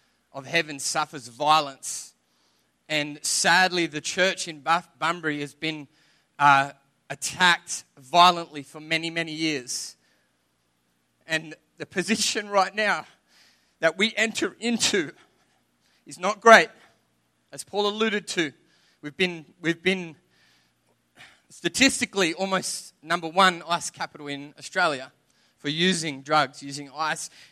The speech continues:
And the ramifications of that socially in the family setting is devastating what we're experiencing. In the church, we're not aware of the battle that we're entering into, and we need to be trained and equipped to fight in the spiritual realms.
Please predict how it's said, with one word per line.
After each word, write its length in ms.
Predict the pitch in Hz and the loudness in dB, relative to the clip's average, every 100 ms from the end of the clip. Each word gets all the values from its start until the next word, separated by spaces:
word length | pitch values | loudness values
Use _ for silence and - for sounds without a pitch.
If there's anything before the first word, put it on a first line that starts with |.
| - | -6
And 180 | 175 | -4
the 80 | 175 | 0
ramifications 960 | 165 226 233 226 - 240 226 - 196 165 | 6 8 6 0 -2 0 0 -2 -8 -8
of 80 | 160 | -2
that 220 | 170 139 | -2 -2
socially 580 | - 214 214 - 170 165 | 2 2 2 -2 -6 -6
in 60 | |
the 80 | 165 | -6
family 420 | - 202 196 185 | -4 -2 0 -4
setting 400 | 170 214 208 139 - - - | -4 -2 -2 -2 -10 -20 -18
is 240 | - 165 - _ _ _ _ _ _ _ _ _ _ _ | -8 -6 -8 _ _ _ _ _ _ _ _ _ _ _
devastating 720 | 240 247 226 - 190 180 170 | -2 2 2 2 -2 -2 -8
what 100 | 170 | -14
we're 120 | 165 | -10
experiencing. 640 | 160 - 185 196 175 - 147 _ _ _ _ _ _ _ _ - | -10 -10 -4 -4 -4 -10 -20 _ _ _ _ _ _ _ _ -20
In 120 | 165 | -12
the 80 | 165 | -8
church, 680 | - 240 247 196 - - - _ _ _ | 0 6 6 4 -4 -10 -12 _ _ _
we're 100 | 170 | -4
not 240 | 185 196 202 | 4 4 4
aware 480 | 196 180 240 247 226 | 4 8 10 10 8
of 200 | 190 175 | 6 -2
the 80 | 170 | -6
battle 500 | - 202 226 233 202 | 6 8 10 8 4
that 140 | 185 | 0
we're 80 | 202 | -2
entering 480 | 202 190 175 175 190 | -6 -10 -12 -14 -8
into, 560 | 214 226 - 185 156 | -8 -6 -8 -6 -8
and 140 | 175 175 | -10 -12
we 80 | 190 | -6
need 340 | 214 247 247 | 0 0 0
to 120 | - 185 | -4 -10
be 100 | 180 | -10
trained 600 | - - 202 220 220 208 | -10 -4 0 2 0 -2
and 120 | 202 | -4
equipped 640 | 190 - 240 208 - - - | -4 0 4 4 2 -20 -14
to 100 | 165 | -14
fight 440 | - - 220 226 | -8 2 4 4
in 140 | 214 196 | 2 -10
the 60 | |
spiritual 500 | 190 - 196 196 185 | -10 -2 -2 -2 -8
realms. 640 | 160 185 175 - - - | -6 -4 -4 -6 -18 -18